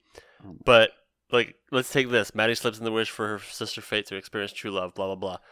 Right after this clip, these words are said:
Speaker 2: Next day, Fate meets seemingly perfect Andrew. No, he's not perfect. He just killed your sister.
Speaker 1: <gasps> Oh my God.
Speaker 2: Yeah. Boom! We just made, I think we made two really good movies this podcast.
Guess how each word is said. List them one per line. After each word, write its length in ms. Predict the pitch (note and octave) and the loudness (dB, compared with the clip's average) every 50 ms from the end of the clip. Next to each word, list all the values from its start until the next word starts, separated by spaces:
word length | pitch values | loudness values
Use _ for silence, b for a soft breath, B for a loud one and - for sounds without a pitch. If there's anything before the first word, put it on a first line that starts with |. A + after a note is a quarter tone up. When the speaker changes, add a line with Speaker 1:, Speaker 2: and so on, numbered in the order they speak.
| b b b b b - | b b b b b 0
Speaker 2:
Next 220 | A#2 A2 - - | 0 0 0 0
day, 180 | - A2+ A2 A2 | 2 2 2 2
Fate 400 | - - - A2+ G#2+ G#2+ - G#2 | 0 -2 -2 0 0 -2 -2 -4
meets 240 | G#2+ A2 A2 G2+ | -6 -6 -6 -6
seemingly 380 | - - A2+ G#2 G#2+ G#2 G#2 G2+ | -8 -10 -8 -8 -6 -6 -6 -6
perfect 320 | - - G#2 - A2+ - | -8 -12 -14 -14 -12 -10
Andrew. 380 | D2+ G#2+ G#2+ G#2 G2+ G2 F#2 F2+ - - | -8 -6 -6 -6 -6 -6 -8 -8 -8 0
No, 280 | C3 C#3 D3+ C#3 A2 F#2+ | 6 8 8 8 8 6
he's 200 | G#2 B2+ B2+ A#2 | 0 0 4 6
not 180 | C3 C#3+ C#3 | 6 6 6
perfect. 480 | - C3+ B2 - - A2 - - - E3+ | 4 0 -2 -2 -4 -6 -6 -6 -4 -4
He 80 | D#3+ | -4
just 300 | C#3 A#2 C#3 C#3+ - - | 0 2 4 4 4 2
killed 240 | - - C3+ B2 A#2 | 2 4 4 4 2
your 80 | A#2 A2+ | 0 -2
sister. 360 | - - B2+ A#2 C3 A#2+ F#2+ | 0 0 0 0 0 0 0
Speaker 1:
<gasps> 20 | |
Oh 40 | F#2 | -2
my 80 | F2 F2 | -2 -6
God. 480 | - - F#2 F2 E2 D#2+ D#2+ D#2+ E2 - _ _ _ _ _ _ _ _ _ _ _ _ _ _ - | -8 -6 -6 -6 -6 -8 -10 -12 -16 -18 _ _ _ _ _ _ _ _ _ _ _ _ _ _ 0
Speaker 2:
Yeah. 380 | C3 C3+ D3+ C#3 A2+ F#2+ F#2+ - _ _ _ _ _ _ _ _ _ - | 6 10 10 10 10 10 6 2 _ _ _ _ _ _ _ _ _ 12
Boom! 340 | - B3+ C#4+ A3 C#3+ G#2 - _ _ _ _ _ _ _ _ _ _ _ _ _ _ _ _ _ _ _ _ _ _ _ - | 12 12 12 12 12 10 4 _ _ _ _ _ _ _ _ _ _ _ _ _ _ _ _ _ _ _ _ _ _ _ 0
We 140 | A#2 B2+ C#3+ | 2 2 2
just 220 | C#3+ E3 G3+ G#3 | 2 0 2 4
made, 240 | F#3 G3+ F#3+ C3+ - | 6 6 6 4 0
I 140 | - F3 C#3 | -2 0 0
think 140 | - C4 C#4 | 2 0 2
we 60 | C4 | 4
made 240 | D#3 C3+ A#2 G2 - | 6 6 6 4 2
two 220 | - - C#3+ C3 | -2 0 2 2
really 220 | A2+ A2 G#2 G#2 G2 | 2 2 2 2 2
good 120 | G2 F#2+ | 0 0
movies 320 | F#2+ G2 F#2+ F2+ E2+ E2+ | -2 -2 -4 -6 -8 -14
this 120 | F#2 F#2 - | -16 -18 -14
podcast. 480 | - F2+ F2 F2 - E2+ E2 F2 - | -10 -10 -10 -10 -10 -10 -12 -12 -14